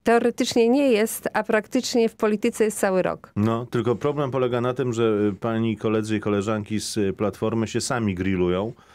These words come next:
Speaker 2: a później pani przypada w udziale tłumaczyć się, że oni nie powiedzieli tego, co powiedzieli.
Speaker 1: I ja proponuję, mm, żeby ich zaprosić i po prostu ich pogrillować, a nie mnie.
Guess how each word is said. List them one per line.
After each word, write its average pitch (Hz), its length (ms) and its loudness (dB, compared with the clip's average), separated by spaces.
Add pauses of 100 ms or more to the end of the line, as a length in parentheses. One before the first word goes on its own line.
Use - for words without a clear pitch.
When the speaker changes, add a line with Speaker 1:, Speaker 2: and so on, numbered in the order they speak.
(140)
Speaker 2:
a 101 80 -4
później 117 340 -2
pani 113 260 -2
przypada 110 400 -2
w 104 60 -4
udziale 107 300 0
tłumaczyć 107 500 -4
się, 110 120 0
że 104 120 -4
oni 110 160 -2
nie 107 120 -2
powiedzieli 104 480 -2
tego, 107 220 -2
co 110 140 -2
powiedzieli. 95 520 -4 (320)
Speaker 1:
I 208 340 2
ja 226 120 2
proponuję, 220 680 2
mm, 196 400 0
żeby 196 240 0
ich 202 120 0
zaprosić 196 520 -2
i 233 40 0
po 208 140 0
prostu 185 360 -2
ich 226 140 -2
pogrillować, 196 640 0
a 277 40 4
nie 302 140 6
mnie. 277 320 0